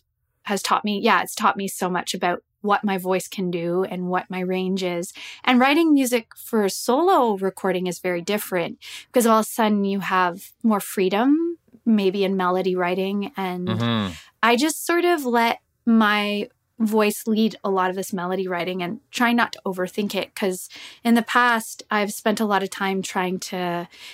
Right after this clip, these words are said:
Speaker 1: you know, straighten out melody lines to
Speaker 2: Really?
Speaker 1: maybe si-
Speaker 2: Deliberately, consciously?
Speaker 1: Yeah. Yeah. D-, deliberately to help suit, say, a three-part harmony situation, or just because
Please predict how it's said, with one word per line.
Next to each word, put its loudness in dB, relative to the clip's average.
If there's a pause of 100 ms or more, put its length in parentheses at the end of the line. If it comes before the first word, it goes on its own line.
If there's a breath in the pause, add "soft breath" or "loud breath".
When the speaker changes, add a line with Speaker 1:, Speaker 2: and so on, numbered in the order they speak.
Speaker 1:
you 4
know, 4
straighten 2
out 0
melody 4
lines -2 (120)
to 0
Speaker 2:
Really? 4
Speaker 1:
maybe 2
si- -6
Speaker 2:
Deliberately, 6
consciously? 0
Speaker 1:
Yeah. 4 (340 loud breath)
Yeah. 4 (180)
D-, -8 (160)
deliberately 2 (140)
to 2
help -2
suit, -2
say, 0
a 0
three-part -4
harmony 0
situation, -2 (680 loud breath)
or 4
just -4
because -2